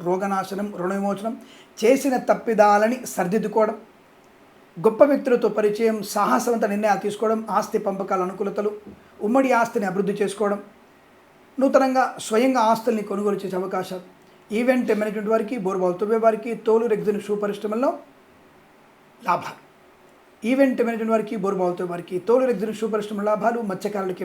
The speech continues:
మత్స్య సంపద, రొయ్యలు, చేపల చెల్లె వారికి అనుకూలత, కన్సల్టెన్సీ మీద ఆధారపడవచ్చు,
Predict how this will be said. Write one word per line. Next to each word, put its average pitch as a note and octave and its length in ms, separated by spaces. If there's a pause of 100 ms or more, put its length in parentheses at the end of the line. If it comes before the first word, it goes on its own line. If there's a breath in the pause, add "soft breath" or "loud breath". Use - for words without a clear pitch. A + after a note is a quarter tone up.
మత్స్య F#3 180
సంపద, A3 280 (440 loud breath)
రొయ్యలు, B3+ 280 (120)
చేపల A3 220
చెల్లె G#3+ 200
వారికి G3 180
అనుకూలత, A3 340 (200)
కన్సల్టెన్సీ G3 600
మీద F#3 100
ఆధారపడవచ్చు, A3 680